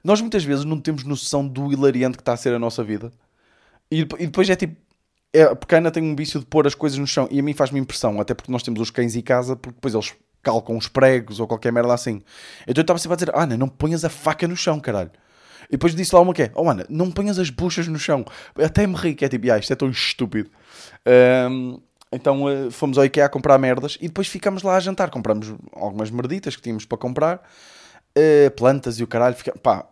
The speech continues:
uma planta, eu nem quis dar o braço a torcer. A Ana ficou escandalizada. Eu também fiquei escandalizado por dentro.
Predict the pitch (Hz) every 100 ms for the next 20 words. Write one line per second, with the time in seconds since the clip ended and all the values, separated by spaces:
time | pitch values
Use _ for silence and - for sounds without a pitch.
0 | - 127 120 139 131 131 131 - _ -
1 | 131 151 151 147 147 139 139 143 - -
2 | 113 113 117 120 117 - - 131 127 123
3 | 113 110 131 139 151 139 - 135 135 123
4 | 123 120 110 110 98 98 -